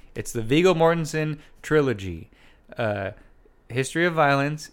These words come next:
Eastern Promises, and Crimes of the Future. Not A Dangerous Method.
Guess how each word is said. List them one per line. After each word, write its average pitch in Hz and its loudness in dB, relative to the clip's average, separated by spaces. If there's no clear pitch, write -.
Eastern 135 -6
Promises, 131 -2
and 107 -8
Crimes 117 -4
of 127 0
the 127 -4
Future. 101 -6
Not 120 2
A 156 2
Dangerous 156 -2
Method. 127 -2